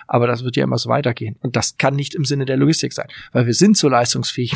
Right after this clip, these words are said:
weil wir so flexibel sind, weil wir so viele Unternehmen sind. Ich meine, wir haben jetzt noch knapp vierzehntausend Speditionen in Deutschland. Die brauchen wir auch, weil dafür sind die Anforderungen der Wirtschaft viel zu unterschiedlich.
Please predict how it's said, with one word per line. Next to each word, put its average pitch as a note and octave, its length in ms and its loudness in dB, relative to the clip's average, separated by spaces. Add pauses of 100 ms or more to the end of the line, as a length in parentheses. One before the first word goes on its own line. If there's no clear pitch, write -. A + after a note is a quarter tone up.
weil E3+ 180 4
wir C#3 80 2
so B2 100 -2
flexibel A#2+ 460 -2
sind, A2+ 220 -6
weil E3+ 200 4
wir C#3+ 80 4
so B2+ 100 0
viele C3 240 4
Unternehmen B2 420 -2
sind. B2 200 -8 (260)
Ich - 60 -8
meine, A#2 140 0
wir B2 80 0
haben C3 100 -2
jetzt C3 200 2
noch B2 180 -2
knapp B2+ 220 -2
vierzehntausend B2+ 640 2
Speditionen C#3 540 0
in A#2+ 60 -2
Deutschland. A#2 400 -4 (200)
Die A#2 80 2
brauchen E3+ 300 4
wir A#2+ 140 0
auch, G2 180 -4
weil B2+ 80 0
dafür A#2+ 300 -4
sind B2 300 -2
die - 120 0 (280)
Anforderungen C3+ 440 0
der C3 140 2
Wirtschaft F3 340 2
viel G3 260 2
zu D3 160 2
unterschiedlich. C#3+ 440 -2